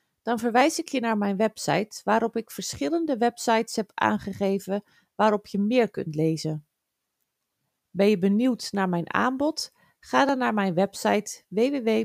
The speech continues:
punt op stap streepje coaching punt n l of bezoek mijn Facebookpagina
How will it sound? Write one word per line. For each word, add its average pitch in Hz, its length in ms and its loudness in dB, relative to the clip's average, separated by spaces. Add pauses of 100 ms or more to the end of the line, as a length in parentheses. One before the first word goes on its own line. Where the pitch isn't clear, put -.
punt 208 320 -2
op 156 200 -6
stap - 460 0
streepje 233 520 -4
coaching 214 520 -4
punt 202 220 -2
n 208 200 2
l 226 180 0 (480)
of - 240 0
bezoek 262 320 -2
mijn 220 180 0
Facebookpagina 196 1200 0